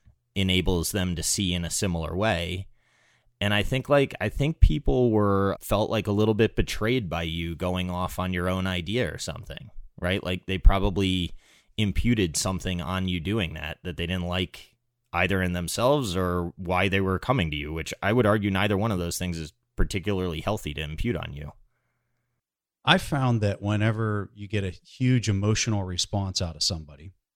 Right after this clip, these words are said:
Speaker 2: you're dealing with a party that is speaking absolute truth and the other party doesn't want anything to do with it, or you're dealing with somebody who is speaking an absolute lie and the other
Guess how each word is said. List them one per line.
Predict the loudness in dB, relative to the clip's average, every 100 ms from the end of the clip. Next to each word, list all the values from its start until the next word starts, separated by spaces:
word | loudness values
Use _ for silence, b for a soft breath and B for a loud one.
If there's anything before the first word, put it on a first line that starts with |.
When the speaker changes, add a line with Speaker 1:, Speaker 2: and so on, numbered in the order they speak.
| _ _ _ _ _ _ _ _
Speaker 2:
you're | -4 0
dealing | 4 6 8 6 4 0
with | 2 2 0 _ -6
a | -2
party | 2 2 4 4 2 0 -4 -10 _ -6
that | -2 0 -2 -6 -4
is | -2 0 -4 -6
speaking | -4 -2 2 2 4 2 0
absolute | -2 0 0 2 0 -2
truth | -4 0 2 0 -4 -14 _ _ _ 2
and | 4
the | 4
other | 4 2
party | 4 4 2 2
doesn't | 2 2 0
want | 0 2
anything | 0 -2 -6
to | -4
do | 0 0
with | -2 -4
it, | -8 -8 _ _ _ _ _ _ _ 2
or | 6 6 6
you're | 4 0 2
dealing | 4 6 4
with | 4
somebody | 4 4 4 4 4 0
who | 0 0 0
is | 0 -2 -6 -12 _
speaking | -4 2 2 2 -2 -4
an | -8 -4
absolute | -2 -2 0 0 0 0
lie | 0 0 -4 -16 _ _ _ _ _ _ _ _ _
and | 2 2 2 0 -2
the | 2
other | 4 4